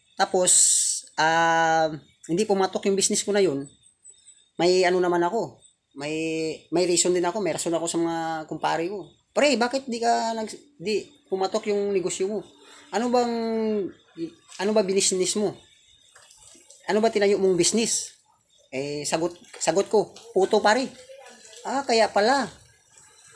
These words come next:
Kaya pala na, na di nag-click yung business mo kasi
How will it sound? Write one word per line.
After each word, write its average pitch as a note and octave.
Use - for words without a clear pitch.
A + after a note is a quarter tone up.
Kaya G#3
pala G#3+
na, F3+
na F#3
di F#3+
nag-click G3
yung G3
business F3+
mo A3
kasi G3